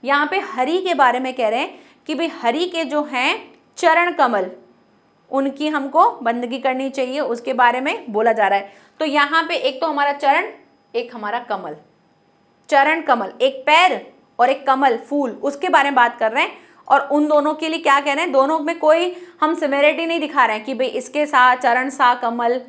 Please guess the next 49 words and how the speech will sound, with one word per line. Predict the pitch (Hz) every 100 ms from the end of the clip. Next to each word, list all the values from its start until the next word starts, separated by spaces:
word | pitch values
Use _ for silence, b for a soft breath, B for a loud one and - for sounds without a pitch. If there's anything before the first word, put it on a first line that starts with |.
| -
ऐसे | 247 269
नहीं | 294 302 233
बोल | 208
रहे | 196 185
हैं। | B B B
हम | 330 359
चरण | 359 320 349
कमल | 349 349
दोनों | 311 302 339
को | 359
सेम | 359 302 311
कर | 262
दिया | 220 202
कि | 196 262
पैर | - 320 415 453
और | - 262
कमल | 285 294 220 180 - _ _ _
दोनों | 330 359 339
सेम। | 277 190 - B B B -
तो | 359
जहाँ | 277 294 330 381
पर | 392
आप | 349 359
दोनों | 294 302 339
की | 370 392
चीज़ों | 311 302 339
की | 370
भेद | 240 - 247 302 330
ही | 359
ख़त्म | 349 285 294
कर | 285
दो, | 269
दोनों | 330 277 330
को | 330
इक्वल | - 330
बोल | 277 254
दो | 214 208
कि | 277
चरण, | 285 277 311 392 B B B
मेरे | 277 320
पैर | - 339 381
और | 392
मेरा | 359 349
कमल | 339 311 339
का | 339
फूल | 339 294
दोनों | 285 359
सेम | 370 330 320
है | 208